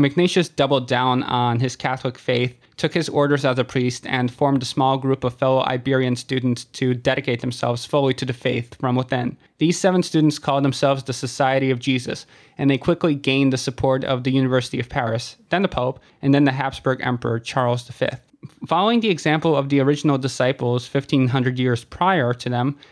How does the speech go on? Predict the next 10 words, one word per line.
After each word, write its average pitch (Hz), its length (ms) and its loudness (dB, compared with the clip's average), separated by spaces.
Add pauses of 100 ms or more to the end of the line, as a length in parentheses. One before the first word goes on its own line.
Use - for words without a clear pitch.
(140)
they 143 120 4
pledged 185 340 -2
themselves 160 460 0
to 135 100 -2
travel 147 380 0
the 131 320 0
corners 143 480 2
of 135 100 -2
the 143 180 -2
earth, 127 440 0